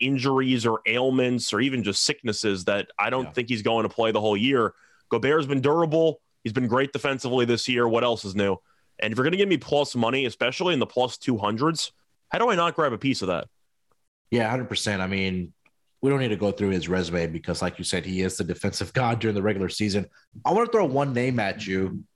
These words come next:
Speaker 2: Uh, it's a very long shot, but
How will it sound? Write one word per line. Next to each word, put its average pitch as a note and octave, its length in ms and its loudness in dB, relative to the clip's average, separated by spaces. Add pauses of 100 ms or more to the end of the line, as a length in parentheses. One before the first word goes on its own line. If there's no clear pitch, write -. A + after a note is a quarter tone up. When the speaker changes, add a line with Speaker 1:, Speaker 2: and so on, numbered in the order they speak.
(480)
Speaker 2:
Uh, G#2+ 240 4
it's A#2 220 -2 (100)
a A#2+ 80 2
very C3+ 360 2
long A2+ 440 0
shot, F2 500 0 (160)
but G2 460 2